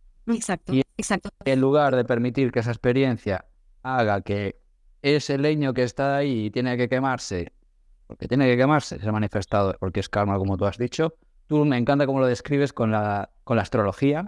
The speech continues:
Speaker 2: Luego te voy a preguntar por eso, cómo poder con la astrología encajar o predecir, o n-, no predecir,
Speaker 1: Sí.
Speaker 2: pero bueno, entender las adversidades. Em, bueno, ese leño que tiene que, que quemarse, si hacemos una respuesta tan sabia como la que tú has dicho, ¿no? Se quema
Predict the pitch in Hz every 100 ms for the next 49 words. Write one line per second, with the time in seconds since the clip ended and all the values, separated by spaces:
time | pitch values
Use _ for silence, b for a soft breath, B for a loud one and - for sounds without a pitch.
0 | - 101 117 113 113 110 107 107 113 107
1 | 120 123 120 110 113 113 113 _ - 110
2 | 104 - 101 101 - 120 104 101 104 -
3 | 107 104 - _ _ - 110 107 - 127
4 | 120 92 185 175 127 120 117 113 131 139
5 | 151 143 131 - 110 110 127 113 107 127
6 | 147 139 123 120 - 117 123 170 - -
7 | _ _ _ _ _ _ - 131 120 110
8 | 104 101 104 - 139 131 143 156 151 175
9 | 131 117 131 127 131 127 120 120 - 127
10 | 131 143 156 - 180 240 _ _ - 113
11 | 123 135 139 135 120 151 127 113 117 -
12 | 143 120 107 104 98 123 127 143 156 160
13 | 165 254 - _ _ _ _ _ _ -
14 | 120 180 185 190